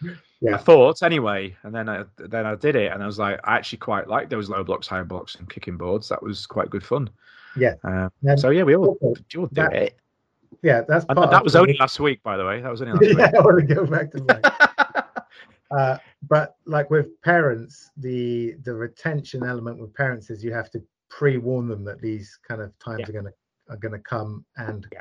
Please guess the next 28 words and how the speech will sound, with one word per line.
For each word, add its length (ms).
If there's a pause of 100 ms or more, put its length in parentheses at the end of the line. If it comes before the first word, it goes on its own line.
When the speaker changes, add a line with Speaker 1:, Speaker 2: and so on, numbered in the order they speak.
Speaker 1:
strategies 640
to 100
cope 300
with 160
that, 240 (540)
and 120
also 300
how 240
to 540 (100)
come 240
to 120
you 280
and 160
explain 640
before 520
it 180
gets 280
to 140
that 260
point 300
where 140
they're 120
dragging 420
them 160
out 220
of 140
the 60
s-, 100